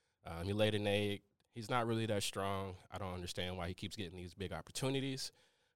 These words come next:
But nevertheless, um, he didn't do too great in that fight. But he, he didn't get stopped or knocked out or anything like that. So he stood his ground. So that's good.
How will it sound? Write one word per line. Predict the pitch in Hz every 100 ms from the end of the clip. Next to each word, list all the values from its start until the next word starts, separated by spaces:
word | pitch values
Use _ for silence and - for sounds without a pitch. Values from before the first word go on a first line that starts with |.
| _
But | 92 92 87 87 -
nevertheless, | 101 98 90 90 90 92 - - -
um, | 80 78 78 78 _ _ _
he | 107 104
didn't | 92 98 87
do | 104
too | 98 - 175 151
great | 90 85 85
in | 80
that | 78
fight. | - 80 80 87
But | 269
he, | - _ _ 277
he |
didn't | 339 233
get | 107
stopped | - - 73 -
or | 80
knocked | 85 80 90
out | 78
or | 82
anything | 82 78 80
like | 78 82
that. | 85 78 90
So | - - 117
he |
stood | 127 -
his | - -
ground. | - - - _ _ _ -
So |
that's | - -
good. | - -